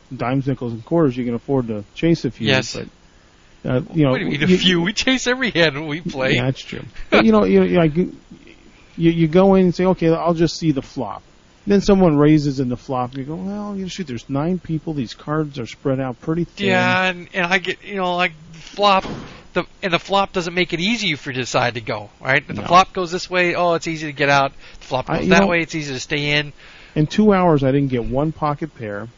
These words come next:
Speaker 1: I did get some, uh, um, you know, some same suited cards. I got suited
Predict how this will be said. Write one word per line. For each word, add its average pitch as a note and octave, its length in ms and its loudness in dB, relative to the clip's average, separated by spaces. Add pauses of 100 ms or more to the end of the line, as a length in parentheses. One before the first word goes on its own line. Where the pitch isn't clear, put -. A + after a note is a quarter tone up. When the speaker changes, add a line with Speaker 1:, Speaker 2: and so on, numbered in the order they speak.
(140)
Speaker 1:
I B2+ 80 -6
did C#3+ 240 0
get E3+ 160 0
some, C#3+ 420 -2
uh, A#2 340 -6 (720)
um, A#1 580 -8 (2250)
you D3+ 80 0
know, C3 100 0
some A2+ 360 -6 (220)
same D#3+ 300 2
suited C3+ 500 4 (380)
cards. A2+ 320 -2
I C3 60 0
got C3 180 -2
suited C#3 420 4